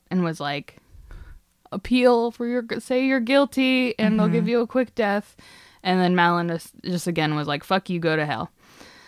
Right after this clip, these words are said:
Speaker 1: And then she was executed. <laughs> And it, tradition claims that Malin did not scream and just died in silence, like
Speaker 2: Oh
Speaker 1: a strong
Speaker 2: my
Speaker 1: silence,
Speaker 2: gosh.
Speaker 1: which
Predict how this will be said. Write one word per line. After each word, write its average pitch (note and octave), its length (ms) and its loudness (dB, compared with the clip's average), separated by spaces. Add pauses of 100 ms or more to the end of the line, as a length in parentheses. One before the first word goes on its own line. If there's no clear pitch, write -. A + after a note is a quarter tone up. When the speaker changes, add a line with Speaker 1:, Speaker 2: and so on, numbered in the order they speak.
(240)
Speaker 1:
And F3+ 160 4
then E3+ 80 2
she F#3+ 140 0
was E3 80 2
executed. F3 500 -4 (640)
<laughs> D#4 160 0 (720)
And F#3 520 4 (140)
it, F#3 340 2
tradition A3+ 460 4
claims F3+ 400 4
that D#3 260 2
Malin E3 380 0
did D#3 240 -4
not D3+ 260 -2
scream A3 720 -2 (680)
and E3 360 0
just - 280 -4
died D3+ 300 0
in D3+ 180 -4
silence, - 840 -12 (260)
like E3 200 -2
Speaker 2:
Oh - 40 -2
Speaker 1:
a D#3 40 -2
strong C3+ 440 -6
Speaker 2:
my - 40 -10
Speaker 1:
silence, F#2+ 540 -10
Speaker 2:
gosh. - 440 -14 (720)
Speaker 1:
which - 540 0